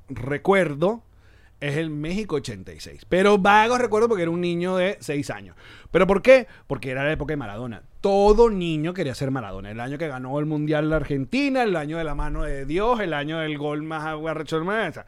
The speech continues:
Entonces, de ahí, o sea, ochenta y seis, ochenta y siete, ochenta y ocho, el niño Alex Goncalves estaba bajo la influencia, obviamente, de que todos queríamos ser Maradona. Sin embargo,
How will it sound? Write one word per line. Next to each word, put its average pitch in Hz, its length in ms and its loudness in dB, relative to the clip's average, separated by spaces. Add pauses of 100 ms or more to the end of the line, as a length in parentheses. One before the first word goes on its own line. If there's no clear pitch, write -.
(360)
Entonces, 190 420 -2
de 180 100 2
ahí, 208 360 4
o 170 40 -6
sea, 156 140 -2
ochenta 135 340 -6
y 104 40 -14
seis, 165 300 -2
ochenta 131 280 -8
y 104 40 -16
siete, 151 340 -2
ochenta 92 340 -18
y 127 100 -4
ocho, 202 380 -2 (580)
el 220 160 2
niño 233 180 0
Alex 247 140 2
Goncalves 220 320 0
estaba 147 260 -4
bajo 180 200 2
la 165 100 2
influencia, 123 460 -4
obviamente, 139 400 -6
de 156 420 -6
que 226 80 -16
todos 113 220 -10
queríamos 117 260 -10
ser 117 100 -10
Maradona. - 400 -16 (140)
Sin 165 240 -6
embargo, 165 580 -8